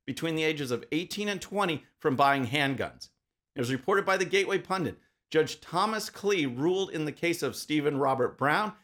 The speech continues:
and Benjamin Weakley, who were banned from buying guns under the administration's edict. The ruling said that the plaintiff's conduct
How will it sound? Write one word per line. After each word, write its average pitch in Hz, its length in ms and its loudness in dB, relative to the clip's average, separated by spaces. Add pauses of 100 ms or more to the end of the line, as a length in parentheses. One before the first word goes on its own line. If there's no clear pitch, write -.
(160)
and 117 120 -2
Benjamin 143 520 4
Weakley, 135 500 2 (240)
who 156 120 0
were 156 120 6
banned 175 460 0
from 190 180 -2
buying 185 340 2
guns 151 460 2
under 143 180 2
the 143 140 0
administration's 139 800 -2
edict. 139 340 -2 (540)
The 131 80 0
ruling 214 380 2
said 160 300 2
that 147 180 2
the 127 60 -2
plaintiff's 175 500 -4
conduct 202 560 0